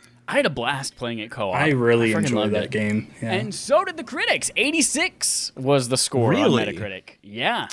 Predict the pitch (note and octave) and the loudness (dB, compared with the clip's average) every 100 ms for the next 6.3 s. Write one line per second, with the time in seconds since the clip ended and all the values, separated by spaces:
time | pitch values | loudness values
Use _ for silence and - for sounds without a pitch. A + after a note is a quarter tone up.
0 | - B2+ G#3 - - G#2 - - - C#4+ | -2 2 2 2 0 2 4 4 2 0
1 | C4 A3+ F#3 G#3 F#3+ F#3 F3 F3 - D3+ | 2 2 2 0 -2 -2 -4 -8 -10 -4
2 | C#3 C#3 C#3 C#3 C#3 - - C3 C#3 E3 | -2 0 0 -2 -4 -8 -6 0 4 2
3 | - C3+ A#2 A2+ G#2+ F#2 F#2 D#2+ G#2 G#2+ | 2 -2 0 0 0 -2 -6 -4 -4 -4
4 | - G2 - G2 G2+ G2 - A#2 D#3 C#3+ | -4 -8 -6 -4 -4 -6 -4 2 4 6
5 | G#2+ A2+ C#3+ C3+ C3 B2+ A#2 A2+ G2+ C3+ | 6 4 4 4 2 4 4 4 4 4
6 | G#2 F#2+ | 2 0